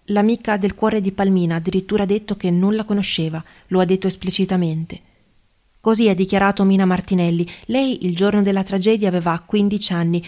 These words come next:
un anno in più di Palmina, e lavorava a Bari presso una signora.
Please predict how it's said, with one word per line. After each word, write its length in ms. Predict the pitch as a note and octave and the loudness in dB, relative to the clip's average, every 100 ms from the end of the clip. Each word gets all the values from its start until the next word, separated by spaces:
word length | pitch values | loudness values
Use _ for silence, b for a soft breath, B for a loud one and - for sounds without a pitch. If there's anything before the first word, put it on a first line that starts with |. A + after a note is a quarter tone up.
| B B | B B
un 160 | G#3 A3 | 0 2
anno 160 | A#3 | 2
in 160 | A#3+ A3+ | 0 0
più 220 | A#3+ A#3+ | -2 -6
di 140 | A#3+ F#3+ | -4 -4
Palmina, 520 | G#3 F#3+ F3 E3 D#3+ B B | 0 0 0 -2 -6 B B
e 140 | - G3+ | -2 2
lavorava 460 | G#3 A3 A#3+ A3+ | 2 2 2 2
a 40 | A3 | 2
Bari 300 | A3 A3+ A3 | 2 0 -2
presso 320 | F3+ E3+ F3+ | -2 -2 -2
una 100 | F3 | -2
signora. 520 | - F3+ E3+ E3 E3+ | -2 -2 -2 -4 -8